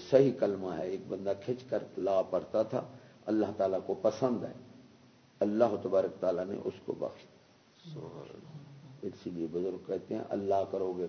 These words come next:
Speaker 1: کفر ہے، اللہ کرو گے طاقت لگے گی۔ تو جب بھی باری تعالیٰ کا اسم پاک لو، سخت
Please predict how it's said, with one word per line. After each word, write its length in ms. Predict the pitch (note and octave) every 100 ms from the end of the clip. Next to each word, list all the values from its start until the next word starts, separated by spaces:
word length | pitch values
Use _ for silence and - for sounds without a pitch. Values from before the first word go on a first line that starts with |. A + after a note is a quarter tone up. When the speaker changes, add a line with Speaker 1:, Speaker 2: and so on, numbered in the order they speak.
| -
Speaker 1:
کفر 240 | G#2 -
ہے، 140 | A2+ -
اللہ 760 | - G2 E2+ G2 A#2 C3 -
کرو 240 | A2 G2+ F#2+
گے 80 | F2+ -
طاقت 340 | F#2+ - -
لگے 300 | C#2 C#2+ C2 B1+
گی۔ 100 | - - - - - - - -
تو 60 |
جب 260 | F2+ F#2 A#2
بھی 160 | A#2+ B2+
باری 320 | A2 A2 G#2+
تعالیٰ 300 | - G#2+ G2+ G2
کا 60 | G2+
اسم 320 | - - F#2 F2+
پاک 320 | G2 F#2 F#2+
لو، 240 | G2 F#2+ F#2 - - - - - - _ _ - -
سخت 280 | C#3 -